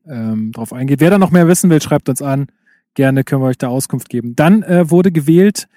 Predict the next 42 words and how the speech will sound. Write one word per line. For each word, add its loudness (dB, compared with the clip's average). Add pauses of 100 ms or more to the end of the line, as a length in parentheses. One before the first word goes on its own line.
also 2
Anne 4
Jüngermann 4
ist -4
auch -2
gewählt 0
worden 0
mit -4
großer -2
Mehrheit. 0 (420)
Dann, 2
äh, -2
Fabian 0
Drescher 0
mit 0
überwältigender 2 (360)
Mehrheit. 2
Also 4
der 0
hat -4
fast -2
alle 4
Stimmen 0
bekommen. -2
Äh, 0
irgendwie 0
siebenhundert, 2
äh, -4
knapp -4
achthundert -2
Stimmen -2
bekommen, -2
glaub 0
ich, -4
von, 2 (400)
äh, 4
tausend 0
Wahlberechtigten, 0 (760)
ähm, 2
oder -4
abgegebenen 0
Stimmen. -2